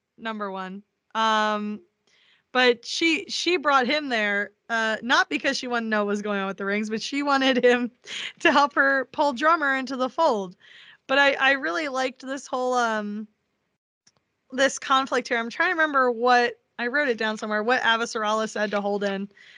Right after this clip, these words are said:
when he was like, "Hey, uh, we, we should, we should tell Marco." Um,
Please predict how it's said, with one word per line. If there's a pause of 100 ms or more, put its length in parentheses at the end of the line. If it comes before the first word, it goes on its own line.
(180)
when
he
was
like,
"Hey, (460)
uh,
we,
we
should, (160)
we
should
tell
Marco." (680)
Um,